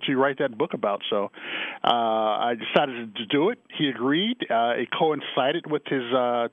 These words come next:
twenty twenty-two, with his, uh, ninetieth birthday. So that was a perfect tie-in, a perfect way to get the book released, uh, right around that time.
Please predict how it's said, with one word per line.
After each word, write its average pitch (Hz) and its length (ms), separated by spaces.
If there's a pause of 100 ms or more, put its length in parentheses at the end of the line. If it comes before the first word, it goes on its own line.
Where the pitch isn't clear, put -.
twenty 139 180
twenty-two, 143 500 (460)
with 127 160
his, 120 180
uh, 117 360
ninetieth 127 360
birthday. 139 460
So 127 60
that 120 120
was 117 120
a 113 60
perfect - 500
tie-in, 123 460
a 113 40
perfect 131 340
way 127 140
to 117 60
get 123 180
the 117 80
book 117 240
released, 120 440 (500)
uh, 107 480
right 131 200
around 123 200
that 113 120
time. 131 260